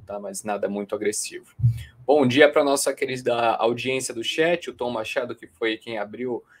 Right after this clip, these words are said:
né, as discussões hoje, deixou o like número um, muito obrigado, Tom. Valdemir Maronese, Player Extra Life, bom dia. Márcio Jardim também presente aqui.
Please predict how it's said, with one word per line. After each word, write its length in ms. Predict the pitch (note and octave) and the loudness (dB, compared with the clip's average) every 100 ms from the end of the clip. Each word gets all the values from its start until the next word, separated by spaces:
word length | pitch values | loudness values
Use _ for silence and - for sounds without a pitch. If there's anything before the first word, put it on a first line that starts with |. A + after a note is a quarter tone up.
| _ _ | _ _
né, 160 | A#2 A2+ | -6 -2
as 160 | G#2+ | -2
discussões 640 | A2 A2 A#2 - B2 G#2 A2+ | -4 -10 -10 -6 -4 -4 -2
hoje, 260 | C#3 C3+ | 0 0
deixou 320 | A2+ A2 - A#2+ | 0 -4 0 2
o 40 | |
like 280 | A2 A2 - | 2 0 -4
número 320 | A2 G#2+ G#2 | -12 -12 -8
um, 100 | C3 | -8
muito 220 | B2 A2 | -6 -6
obrigado, 460 | B2+ A2+ B2 A#2+ - | -4 -2 0 0 -2
Tom. 420 | - D3+ D#3+ D3+ - _ _ | -2 2 2 0 -8 _ _
Valdemir 400 | - C3 C3+ C#3 | 2 4 4 2
Maronese, 640 | C#3 C3 A#2 C3 D3+ C#3+ C#3 | 2 2 2 2 0 0 -2
Player 360 | - C#3+ C3+ | 0 4 6
Extra 320 | C3+ C3+ - A#2+ | 4 2 2 2
Life, 720 | C#3 D3+ C#3 B2+ - D3 A#2 | 4 4 2 0 -4 -2 0
bom 300 | A2 C3+ A#2+ | 0 -2 -2
dia. 580 | G#2 B2 D#3 D3+ C#3+ B2+ | -6 -6 -2 0 0 0
Márcio 380 | B2+ B2+ - B2 | -2 -6 -8 -2
Jardim 440 | B2 A2+ C3+ C#3 | -2 -2 -6 -6
também 320 | B2+ A#2+ B2 | -6 -6 -8
presente 540 | A#2+ A2+ A2 C3 B2+ A#2+ | -6 -6 -6 -8 -6 -8
aqui. 460 | - D3+ D3+ D3 | -8 -4 -4 -4